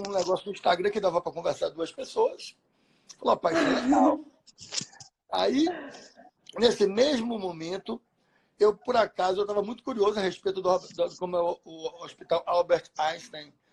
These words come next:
Speaker 1: tá vendo esse momento que a gente tá vivendo. E eu recebi uma
Speaker 2: Sim.
Speaker 1: chamada num link pago que dizia que um cara chamado, acho que é Thiago, alguma co-, Thiago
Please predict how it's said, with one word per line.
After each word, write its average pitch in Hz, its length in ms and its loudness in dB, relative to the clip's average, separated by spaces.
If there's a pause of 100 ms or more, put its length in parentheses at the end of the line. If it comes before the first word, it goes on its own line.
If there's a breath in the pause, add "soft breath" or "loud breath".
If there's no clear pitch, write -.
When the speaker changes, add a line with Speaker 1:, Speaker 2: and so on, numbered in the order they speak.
(100)
Speaker 1:
tá 151 140 2
vendo 151 220 -6
esse - 160 -16
momento 147 300 -4
que 156 60 -6
a - 20 -2
gente 135 100 -8
tá 143 100 0
vivendo. 240 460 0 (640 soft breath)
E 226 40 2
eu 233 60 8
recebi 254 240 2
uma 277 100 6
Speaker 2:
Sim. 269 80 -8
Speaker 1:
chamada 220 640 2 (280)
num 220 180 -4
link 208 260 -8
pago 208 500 2 (1300)
que 226 400 -4
dizia 220 320 0
que 240 100 -6
um 214 60 -4
cara 214 200 0
chamado, 208 360 -2
acho 202 140 -4
que 226 80 -4
é - 40 0
Thiago, 202 580 2
alguma 208 260 -4
co-, - 140 -16
Thiago 190 300 -2